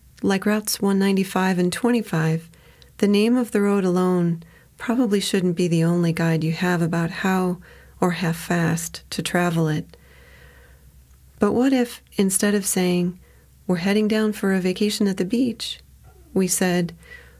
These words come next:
"We're preparing ourselves for the annual pilgrimage to a place that's sacred to our family"? Perhaps it would be easier for us to achieve the kind of renewal we crave if we thought about it that way.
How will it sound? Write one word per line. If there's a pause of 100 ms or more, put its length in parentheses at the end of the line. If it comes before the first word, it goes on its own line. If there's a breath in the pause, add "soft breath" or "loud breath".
(160 loud breath)
"We're
preparing
ourselves
for
the
annual
pilgrimage
to
a
place
that's
sacred
to
our
family"? (1800 loud breath)
Perhaps
it
would
be
easier
for
us
to
achieve
the
kind
of
renewal
we
crave (440 loud breath)
if
we
thought
about
it
that
way.